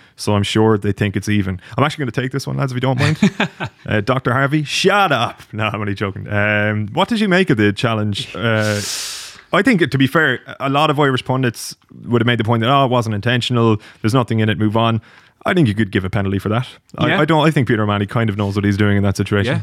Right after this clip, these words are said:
Speaker 2: Oh, he absolutely knows what he's doing. He, he holds his ground, but he drops his, um, he drops his left arm, I think, into the, into the contact, uh,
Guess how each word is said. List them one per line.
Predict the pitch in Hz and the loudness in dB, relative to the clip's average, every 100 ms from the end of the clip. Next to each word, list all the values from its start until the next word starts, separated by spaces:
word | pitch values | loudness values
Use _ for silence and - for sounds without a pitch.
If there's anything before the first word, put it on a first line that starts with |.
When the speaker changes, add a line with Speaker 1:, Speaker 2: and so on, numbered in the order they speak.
| - | -4
Speaker 2:
Oh, | 151 135 | -2 0
he | 123 | 0
absolutely | 127 143 151 127 | -2 0 -2 -2
knows | 120 | -2
what | 113 | -6
he's | 104 | -6
doing. | 110 110 | -6 -2
He, | 139 151 - | -2 -2 -2
he | |
holds | 143 208 151 | 0 2 0
his | |
ground, | 127 147 127 | -2 -2 -2
but | |
he | 123 113 - _ | -4 -6 -10 _
drops | - 139 - | -2 -2 -2
his, | 135 110 131 | -6 -6 -10
um, | 127 113 110 110 104 104 - - - | -4 -2 -2 -2 -4 -8 -12 -18 -14
he | |
drops | 117 131 120 | -4 -4 -4
his | 113 | -4
left | 120 131 151 | -2 -2 -4
arm, | 139 | -4
I | 139 | -4
think, | 143 135 | -8 -6
into | 143 139 131 - 123 123 120 120 | -4 -4 -6 -4 -2 0 -2 -4
the, | _ _ _ - 131 | _ _ _ -10 -6
into | 127 | -2
the | 117 | -2
contact, | - 120 117 98 - - - - | 0 -2 -2 -6 -8 -16 -18 -12
uh, | 107 104 104 104 | -10 -8 -8 -10